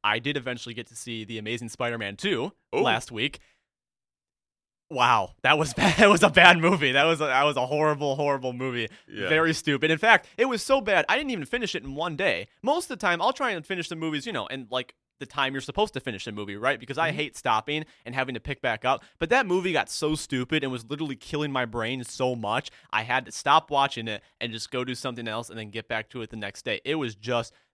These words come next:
Speaker 1: that bad. Not even Spider-Man three was that bad. Spider-Man three was kind of fun to watch, but
Speaker 2: Yeah.
Speaker 1: this wasn't fun. It was
Speaker 2: No.
Speaker 1: miserable.
Speaker 2: No.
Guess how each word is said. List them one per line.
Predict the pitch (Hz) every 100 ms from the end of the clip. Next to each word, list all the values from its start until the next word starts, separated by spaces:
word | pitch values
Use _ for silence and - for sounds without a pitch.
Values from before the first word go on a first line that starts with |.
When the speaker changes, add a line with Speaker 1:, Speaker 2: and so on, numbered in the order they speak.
| -
Speaker 1:
that | 120 110
bad. | 127 117
Not | 226
even | 403 165
Spider-Man | - 185 190 151 113
three | 156 180
was | 113
that | 120 98
bad. | 110 107
Spider-Man | - 262 302 151 120
three | 151
was | 151 113
kind | - 131
of | -
fun | - 113
to | 151
watch, | 160 190 220 - _ -
but | 170
Speaker 2:
Yeah. |
Speaker 1:
this | 311
wasn't | 269 226 135
fun. | - 170 180 113 104
It | 120
was | 104
Speaker 2:
No. | 110 85
Speaker 1:
miserable. | 117 117 85 - - - _ _
Speaker 2:
No. | 120 135 101